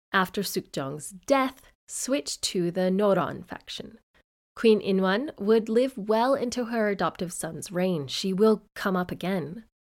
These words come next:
The Noran faction, which my spell check keeps wanting to change to Moron faction,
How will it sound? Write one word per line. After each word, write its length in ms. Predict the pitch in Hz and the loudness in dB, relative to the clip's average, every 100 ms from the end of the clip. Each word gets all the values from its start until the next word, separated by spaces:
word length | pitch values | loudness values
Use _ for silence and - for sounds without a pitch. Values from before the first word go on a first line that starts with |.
| _ _ | _ _
The 120 | 220 | 6
Noran 480 | 220 202 214 220 220 | 8 8 8 6 4
faction, 560 | 220 - - 156 160 185 - | -2 -6 -6 -6 -6 -10 -12
which 260 | - - | -10 -8
my 160 | 233 269 | -6 -6
spell 380 | - - 220 285 | -6 -4 -2 -2
check 300 | - 330 - | -2 -6 -4
keeps 280 | 214 - | -8 -4
wanting 300 | 175 170 185 | -2 0 -2
to 100 | 202 | -2
change 400 | 190 185 170 170 - | -4 -2 -2 -2 -6
to 100 | - | -8
Moron 480 | 147 139 185 226 240 | -6 -2 0 -2 0
faction, 580 | 240 262 - 320 320 | -2 -2 -2 0 -2